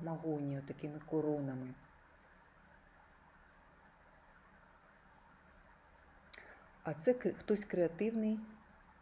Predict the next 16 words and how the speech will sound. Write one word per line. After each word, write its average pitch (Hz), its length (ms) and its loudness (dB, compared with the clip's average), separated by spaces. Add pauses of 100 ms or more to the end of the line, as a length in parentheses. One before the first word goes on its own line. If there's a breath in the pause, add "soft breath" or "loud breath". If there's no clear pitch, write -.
(260)
отак 190 300 0
оформив 175 460 2
свій - 220 0
балкон. 143 540 -2 (720)
Фонарь, 190 440 -2 (580)
аптека 196 800 -2
і 160 80 -2
два 151 200 2
чоловіка. 139 640 -6 (1040 loud breath)
Мамка 220 500 -2 (260)
і 175 60 0
її 170 220 0
дитинча, 151 760 -2
а 156 60 -2
також 156 440 0
стрикоза, 151 880 0